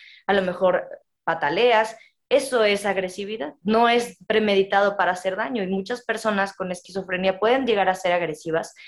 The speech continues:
pero realmente es muy poco. Generalmente las personas con esquizofrenia son aisladas, casi no conviven, casi no hablan. Y entonces quitarnos este estigma de que una persona con esquizofrenia es peligrosa,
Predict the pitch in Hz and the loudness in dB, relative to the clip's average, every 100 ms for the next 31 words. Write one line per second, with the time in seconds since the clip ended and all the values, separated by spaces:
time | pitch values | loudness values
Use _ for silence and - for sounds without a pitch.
0 | - - _ 208 226 254 269 254 247 233 | -20 -20 _ 2 2 2 0 0 -2 0
1 | 220 233 233 196 208 - 143 - - - | -2 -2 -2 -2 -2 -6 -8 -14 -20 -20
2 | - 196 196 208 226 226 233 233 196 202 | -4 0 2 2 2 2 2 2 0 0
3 | 190 202 202 220 208 - 190 190 202 196 | -2 0 -2 -4 -8 -8 -6 -4 -2 -2
4 | 196 175 175 202 226 226 214 196 196 - | -2 -4 0 2 4 4 4 4 2 -4
5 | 180 - 175 165 160 156 226 247 240 214 | -8 -6 -6 -4 -4 -4 -4 -2 0 -2
6 | 185 170 160 156 185 226 240 208 202 202 | -2 -6 -6 -2 2 2 2 2 0 -2
7 | - - - _ 220 220 247 262 262 - | -12 -20 -20 _ -4 -2 2 2 0 -8
8 | - 226 226 233 240 226 202 208 196 220 | -10 0 2 2 0 -2 -10 -12 -8 -6
9 | 220 254 220 190 196 196 190 175 190 180 | -2 2 2 0 -2 -2 -2 -6 -4 -6
10 | 180 180 170 180 170 160 175 175 - 175 | -4 -6 -8 -12 -14 -8 -6 -6 -4 -6
11 | 175 175 220 247 - | -4 -2 -2 -4 -12